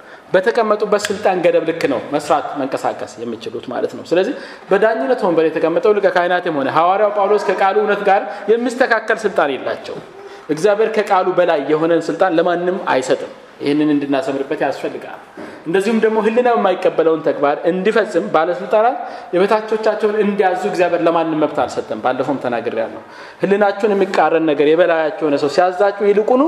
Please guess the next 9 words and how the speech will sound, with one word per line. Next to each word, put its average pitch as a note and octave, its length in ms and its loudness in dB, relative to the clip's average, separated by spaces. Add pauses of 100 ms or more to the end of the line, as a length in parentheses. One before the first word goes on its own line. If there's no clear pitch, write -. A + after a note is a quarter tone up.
(100)
ቅጣቱን G3 420 2
ነው D3 100 0
መቀበል C3 320 2
ያለባችሁ። B2+ 460 0
ምክንያቱም F#3+ 360 2 (300)
ህሊናችሁ A#3+ 460 2
የእግዚአብሔር D#3+ 420 2
ህግ - 200 -6
ነው። - 140 -10